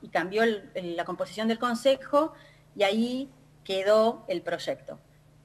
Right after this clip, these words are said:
Ese proyecto en realidad lo que buscaba era ofrecer otras alternativas, porque se supone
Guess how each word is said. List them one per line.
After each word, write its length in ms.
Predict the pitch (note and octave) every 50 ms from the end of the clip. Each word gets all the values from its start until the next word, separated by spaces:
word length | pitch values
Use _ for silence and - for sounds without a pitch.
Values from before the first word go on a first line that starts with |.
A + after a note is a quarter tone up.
| _ -
Ese 260 | - A3 B3 A3+ D4+
proyecto 340 | A3+ B3 A#3 A#3+ F#4+ - E4
en 60 | C#4
realidad 260 | A3 A3+ G#3 A3 C4 D4
lo 120 | C4+ B3
que 100 | - G3
buscaba 460 | F#3+ G3 - - D4 D#4+ F4+ F4+ C4+
era 240 | A3 A3 A#3 C4+ C4 -
ofrecer 400 | G#3 G3 - G#3+ G#3+ - D4 D#4
otras 280 | D4+ C4 - A#3 A3+
alternativas, 680 | G#3+ G3+ - - G3+ G3+ G#3 A3+ B3 E4+ D4 A3+ F#3+ F3+
porque 260 | - F#3+ - - G#3
se 160 | - A#3+ A#3+
supone 680 | A#3 C4+ A#3+ A#3 - F#4 F4 C#4+ B3 A#3 A3+ A#3+ A#3+